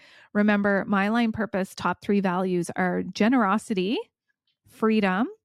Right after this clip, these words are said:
and community. Go think about what your top three, four, or five values are in your business, and are you filtering all of your decisions through your values? It makes your business feel a lot more aligned and a whole lot more fun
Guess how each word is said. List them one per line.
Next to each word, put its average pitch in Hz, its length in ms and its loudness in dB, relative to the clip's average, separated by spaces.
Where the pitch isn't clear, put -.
and 196 260 0
community. 190 640 -4
Go 208 180 -2
think 370 220 -10
about 311 180 0
what - 160 -4
your 214 300 0
top - 440 -4
three, 202 340 0
four, 185 340 -2
or 196 40 -2
five 196 320 -6
values 180 440 -6
are 180 140 -4
in 190 160 -4
your 180 180 -4
business, 185 540 -6
and 196 220 -4
are 196 140 -2
you 214 180 -2
filtering 240 560 -6
all 190 180 -4
of 185 120 -6
your 180 120 -6
decisions 180 520 -8
through 175 260 -6
your 185 180 -6
values? 165 640 -6
It 196 180 -4
makes 202 300 -4
your 202 100 -2
business 190 480 -6
feel 175 340 -2
a 190 80 -4
lot 170 260 -2
more 269 180 2
aligned 185 540 0
and 185 140 0
a 185 60 2
whole 226 180 4
lot 240 180 2
more 190 160 0
fun 185 460 -2